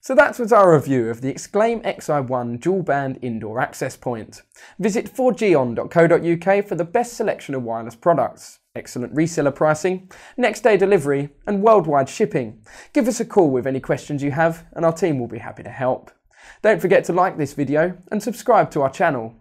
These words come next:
And if you want more information on this product and many others, visit four G Uncovered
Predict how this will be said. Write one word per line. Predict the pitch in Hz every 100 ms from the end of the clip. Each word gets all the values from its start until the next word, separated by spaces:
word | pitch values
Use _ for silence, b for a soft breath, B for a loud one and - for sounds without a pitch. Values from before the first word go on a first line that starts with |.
| _ 110
And | 120 165
if | 175 170
you |
want | 170 160
more | 185 185
information | 165 175 165 165
on | 160
this | 170
product | 170 139 127 143 - - -
and | 214
many | 208 165 151
others, | 120 123 120 _ b b b
visit | 147 156
four | - 208 208
G | 185 175
Uncovered | 170 170 185 196 196